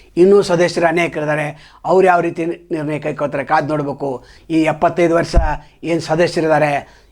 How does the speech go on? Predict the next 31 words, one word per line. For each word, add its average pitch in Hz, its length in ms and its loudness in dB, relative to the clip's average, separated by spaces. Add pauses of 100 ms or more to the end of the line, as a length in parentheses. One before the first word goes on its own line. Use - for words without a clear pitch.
ಇವ್ರು 208 320 4
ಯಾವ 180 160 2
ರೀತಿ 170 480 -2 (320)
ಕ್ರಮ 170 200 0 (100)
ಕೈಗೊಳ್ತಾರೆ 160 440 -4
ನೋಡಬೇಕು. 156 440 -2
ಯಾಕಂದರೆ 160 280 0
ಇವ್ರು 160 180 -2
ಮತ್ತೆ 170 260 0
ನಿಲ್ತಾರೋ 165 380 2
ಅಥವಾ 147 240 -4
ಇವ್ರನ್ನ 147 300 -2 (540)
ಹೊರಗಿಡ್ತಾರೋ, 170 680 2
ಎರಡನೇ 170 280 0
ಹಂತದ 170 240 -2
ನಾಯಕರನ್ನು 151 420 -4
ಕೋರೆ 156 560 0 (120)
ತರ್ತಾನೋ 170 480 2 (320)
ಕಾದು 190 340 0
ನೋಡಬೇಕು. 160 420 -2
ಇನ್ನು 208 140 2
ಅಜೀವ್ 185 240 2
ಸದಸ್ಯರು 165 720 -4 (360)
ಅವರು 269 220 2
ಕೂಡ 208 200 2
ಕೋರೆ 175 440 0
ಪರವಾಗಿನೇ 165 840 -2 (160)
ಬ್ಯಾಟಿಂಗ್ 165 400 -2
ಮಾಡ್ತಾರೆ. 151 480 -2
ಒಟ್ಟಾರೆ 190 360 2
ಎಲೆಕ್ಷನ್ 170 560 -2